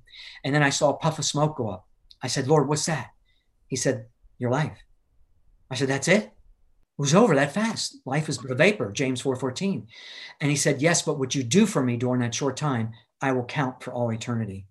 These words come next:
Man, that gave me a better overall eternal perspective. What's really important in life? You know, we waste time on so many things that aren't important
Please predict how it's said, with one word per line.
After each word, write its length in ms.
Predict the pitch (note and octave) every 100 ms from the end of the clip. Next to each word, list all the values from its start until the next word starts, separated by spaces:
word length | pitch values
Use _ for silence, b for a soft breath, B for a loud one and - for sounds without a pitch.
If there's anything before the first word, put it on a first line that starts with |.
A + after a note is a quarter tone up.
| _ _ _ _ _ _ _ _ _ B B B
Man, 300 | D#3 F3 D#3+
that 180 | F#3 F#3+
gave 200 | F#3+ F#3
me 100 | E3+
a 60 | C3
better 280 | E3+ D#3+ D3+
overall 360 | D3+ C#3+ C#3
eternal 300 | C3+ D3 C3+
perspective. 640 | C3 B2 - F#3+ F#3+ A#2+ - B B
What's 220 | D#3 F3
really 200 | F#3 F3
important 400 | D#3+ - E3 E3
in 80 | C#3
life? 280 | D3+ F#3+ F3+
You 60 | C3+
know, 100 | C3
we 120 | C#3
waste 280 | E3 F3+ -
time 260 | G3 G3
on 100 | C#3
so 120 | B2
many 160 | D#3+ D3+
things 220 | F#3 F3
that 80 | C#3
aren't 220 | D3+ E3
important 460 | B2+ D3+ G3+ C#3+